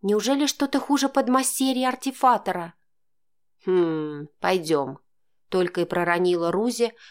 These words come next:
вытерев руки о передник. Она скинула его на стул подле печки, где сидела,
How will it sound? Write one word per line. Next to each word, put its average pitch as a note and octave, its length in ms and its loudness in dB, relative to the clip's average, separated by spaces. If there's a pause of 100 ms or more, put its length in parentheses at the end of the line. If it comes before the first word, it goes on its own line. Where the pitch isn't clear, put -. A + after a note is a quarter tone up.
вытерев F#3+ 540 0
руки G#3+ 300 0
о F#3+ 80 2
передник. F3+ 720 0 (280)
Она F#3+ 200 2
скинула G3 480 -2
его F#3 240 0
на F3 160 0
стул B3 460 -4
подле G#3 320 0
печки, G#3 580 -2 (260)
где G3 240 0
сидела, F#3+ 680 -4